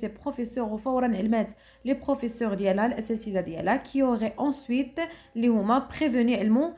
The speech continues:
لي فورس دو بوليس. L'individu résiderait، يعني كي يقيم، يعني كيسكن،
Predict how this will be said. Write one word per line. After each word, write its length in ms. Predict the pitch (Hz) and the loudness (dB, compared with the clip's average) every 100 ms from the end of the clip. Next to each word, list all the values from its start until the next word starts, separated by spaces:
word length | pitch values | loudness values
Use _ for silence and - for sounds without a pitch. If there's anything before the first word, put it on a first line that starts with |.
| - | -8
لي 100 | 233 | -6
فورس 440 | 247 277 294 - - 330 - _ | 0 2 2 -2 -10 -12 -12 _
دو 240 | 208 262 285 277 _ - | -2 0 0 -2 _ 2
بوليس. 320 | 240 160 156 - - - - _ _ - _ _ _ - _ _ _ _ _ - | 4 2 -2 -14 -18 -16 -16 _ _ -20 _ _ _ -20 _ _ _ _ _ -4
L'individu 680 | 240 277 269 254 247 214 311 370 _ _ 196 | 2 4 4 0 0 -2 -2 -4 _ _ -4
résiderait، 600 | 247 302 254 214 240 185 | -2 0 0 2 2 2
يعني 380 | 156 107 160 214 | -2 -4 -4 -6
كي 280 | 208 - | -6 -4
يقيم، 440 | 226 226 254 247 156 | -2 -2 0 0 0
يعني 220 | 151 185 | -2 -4
كيسكن، 500 | 185 214 - 285 | -2 -4 -2 -2